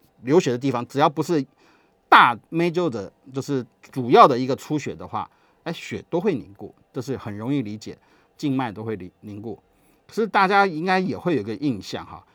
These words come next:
奇怪了，膝盖扭伤如果严重，甚至车祸哈，在关节里面的血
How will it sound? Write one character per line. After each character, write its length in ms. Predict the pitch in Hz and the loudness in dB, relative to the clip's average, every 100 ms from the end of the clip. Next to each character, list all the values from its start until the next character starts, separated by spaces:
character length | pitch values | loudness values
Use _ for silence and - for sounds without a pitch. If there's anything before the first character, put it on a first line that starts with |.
| _ | _
奇 240 | - - 120 | -14 -10 -4
怪 220 | 156 123 | 0 0
了， 120 | 85 - _ - | 0 -12 _ -12
膝 460 | - - 226 233 | -4 -2 0 -2
盖 280 | 214 233 156 | 6 6 6
扭 280 | 117 107 90 | 2 -6 -10
伤 320 | - 147 151 - | -4 -2 -2 -4
如 160 | 143 | -6
果 160 | 156 120 | -2 -4
严 420 | 101 107 101 104 | -4 -12 -10 -8
重， 220 | 117 196 | -2 -2
甚 140 | 165 127 | -2 -4
至 80 | 101 | -4
车 260 | - 107 | -8 -6
祸 180 | 117 - _ | -6 -8 _
哈， 160 | 82 - _ _ _ | -20 -20 _ _ _
在 160 | 190 156 _ | -2 -2 _
关 400 | 220 247 254 247 | 10 10 10 4
节 300 | 160 147 151 | 4 4 4
里 220 | 131 107 | 0 -4
面 160 | 147 143 | -2 -2
的 120 | 120 | -2
血 360 | - 107 82 | -4 -10 -14